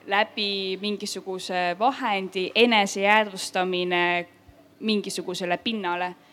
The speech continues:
Ja ma ei tea, et noh, kiviaja kunsti me loeme ju kunstiks, miks me ei võiks nagu tänapäeva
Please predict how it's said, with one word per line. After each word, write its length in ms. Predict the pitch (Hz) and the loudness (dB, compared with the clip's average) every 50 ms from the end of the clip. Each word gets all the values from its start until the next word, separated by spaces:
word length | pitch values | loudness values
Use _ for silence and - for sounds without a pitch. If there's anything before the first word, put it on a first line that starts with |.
| - - - _ _ _ _ - | -20 -20 -20 _ _ _ _ -6
Ja 200 | 190 185 180 180 180 180 175 175 175 175 175 175 160 | -2 -2 0 0 2 0 0 0 0 0 -2 -2 -4
ma 140 | - 190 190 | -6 -8 -6
ei 40 | 185 - | -2 0
tea, 140 | 190 185 175 175 175 180 - _ _ _ _ _ _ - | 2 2 2 2 -2 -4 -10 _ _ _ _ _ _ -6
et 160 | 196 202 202 214 | -6 -4 -2 -2
noh, 80 | 208 185 - | -4 -4 0
kiviaja 640 | - 247 233 226 208 202 196 190 190 190 185 180 180 | 0 2 2 2 0 2 2 4 6 6 6 6 4
kunsti 320 | 202 202 202 - - 196 | 2 -2 -4 -4 -6 -4
me 120 | 190 190 | -2 2
loeme 300 | 190 202 202 196 190 180 170 | 4 4 4 4 0 -4 -4
ju 40 | 170 | -4
kunstiks, 500 | - 180 180 - - - 180 - - - 196 | -6 -6 -6 -6 -6 -8 -8 -8 -8 -8 -8
miks 160 | 180 - - | -8 -8 -6
me 140 | 202 185 180 | -4 -2 -2
ei 60 | 175 175 | -2 -2
võiks 240 | 180 180 - - - | -4 -6 -6 -8 -6
nagu 200 | 185 175 165 185 | -6 -6 -6 -4
tänapäeva 1200 | 180 190 190 190 185 175 170 165 160 - - _ _ _ _ _ _ - 185 180 180 170 170 170 | -2 0 0 2 2 2 2 0 -2 -6 -20 _ _ _ _ _ _ -2 -2 0 0 -2 -4 -8